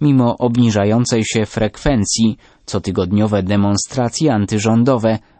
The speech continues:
mocno osłabiły notowania władz. Polska i Stany Zjednoczone są bliskie podpisania umowy o zwiększeniu obecności amerykańskich wojsk w Polsce o co najmniej tysiąc osób,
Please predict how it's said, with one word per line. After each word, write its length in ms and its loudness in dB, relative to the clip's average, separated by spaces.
mocno 560 -2
osłabiły 680 0
notowania 680 -2
władz. 680 -4
Polska 440 0
i 80 2
Stany 360 0
Zjednoczone 640 2
są 260 0
bliskie 460 -2
podpisania 680 -2
umowy 580 2
o 80 0
zwiększeniu 680 0
obecności 640 -2
amerykańskich 840 -2
wojsk 440 -4
w 180 -20
Polsce 580 -2
o 180 0
co 220 -2
najmniej 520 2
tysiąc 460 -2
osób, 500 -4